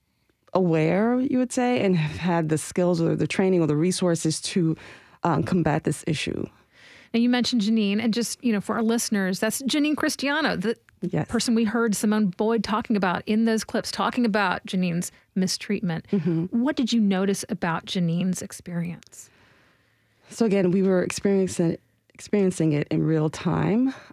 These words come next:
Speaker 1: Um, I think,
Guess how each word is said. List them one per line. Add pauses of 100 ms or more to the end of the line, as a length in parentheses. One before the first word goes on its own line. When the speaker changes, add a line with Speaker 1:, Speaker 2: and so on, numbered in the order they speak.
(100)
Speaker 1:
Um, (1400)
I
think,